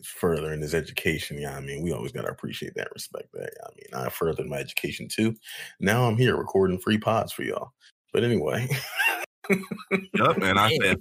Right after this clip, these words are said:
Speaker 2: "Fuck the education, high school's
Speaker 3: Damn.
Speaker 2: enough."
Speaker 1: Oh, no, yeah, like, everybody, they already know. Like, it's funny how nobody prepares you or tells you that the,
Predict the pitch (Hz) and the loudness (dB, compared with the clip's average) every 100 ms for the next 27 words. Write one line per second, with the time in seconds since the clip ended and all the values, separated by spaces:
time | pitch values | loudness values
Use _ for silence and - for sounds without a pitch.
0 | - 139 143 - 113 135 135 - 113 113 | 0 0 2 4 4 6 4 4 2 4
1 | 113 113 117 110 - 113 110 110 87 78 | 2 4 4 4 4 4 4 2 0 -2
2 | 80 - - _ _ _ _ _ _ - | -6 -14 -20 _ _ _ _ _ _ -6
3 | - 80 76 90 123 - 73 73 143 120 | -2 0 2 4 4 2 -2 0 4 4
4 | 90 90 78 85 67 78 80 67 67 60 | 6 4 4 2 0 -2 0 0 -2 -6
5 | - 117 - 123 104 87 78 82 78 76 | -4 -4 2 2 4 2 2 2 4 2
6 | 69 76 90 76 69 60 60 82 65 57 | 0 -2 0 0 0 -6 -4 -2 -2 -4
7 | - 50 55 | -8 -8 -10